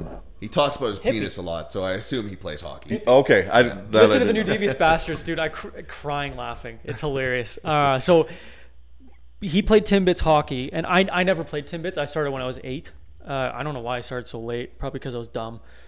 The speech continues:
Speaker 2: But anyway, so Garrett was playing Timbits hockey, and it's literally like they're learning how to skate. They're wearing gear for the first time. You're, it's,
Speaker 3: Mm-hmm.
Speaker 2: it's just for fun. But there was one coach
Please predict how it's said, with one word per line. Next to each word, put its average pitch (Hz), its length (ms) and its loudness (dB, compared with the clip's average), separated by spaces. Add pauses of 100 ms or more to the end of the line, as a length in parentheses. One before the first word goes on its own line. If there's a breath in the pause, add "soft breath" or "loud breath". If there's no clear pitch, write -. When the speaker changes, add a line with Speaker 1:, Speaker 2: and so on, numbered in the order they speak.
(140 soft breath)
Speaker 2:
But 156 200 2
anyway, 151 280 0
so 147 140 -2
Garrett 165 220 8
was 170 100 4
playing 160 200 0
Timbits 151 300 -2
hockey, 139 460 -4
and 151 220 -2
it's 147 140 -6
literally 143 520 0
like 127 240 -2 (680)
they're 151 140 -2
learning 135 280 -6
how 131 100 -10
to 127 80 -8
skate. 127 380 -12
They're 135 120 -10
wearing 127 260 -8
gear 123 240 -10
for 127 100 -16
the 131 80 -10
first 120 300 -12
time. 120 280 -12
You're, 120 120 -10
it's, 98 160 -12
Speaker 3:
Mm-hmm. 95 140 -10
Speaker 2:
it's 156 120 -10
just 147 140 -8
for 117 100 -16
fun. 113 280 -20 (520 soft breath)
But 160 140 -2
there 156 200 4
was 165 140 -2
one 139 320 -4
coach 135 560 -4